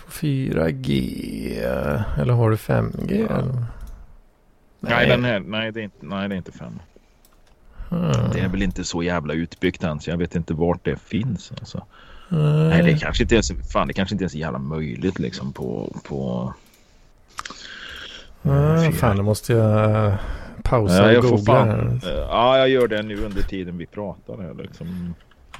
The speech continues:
Speaker 1: Fyra G, eh, L T E
Speaker 2: Hastighet.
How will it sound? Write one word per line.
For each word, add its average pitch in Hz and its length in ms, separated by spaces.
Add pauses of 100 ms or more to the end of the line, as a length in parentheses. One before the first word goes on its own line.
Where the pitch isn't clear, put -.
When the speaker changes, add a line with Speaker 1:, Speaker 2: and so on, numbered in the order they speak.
Speaker 1:
Fyra 117 560
G, 110 440
eh, 107 80
L 107 1400
T - 220
E 135 320
Speaker 2:
Hastighet. 160 80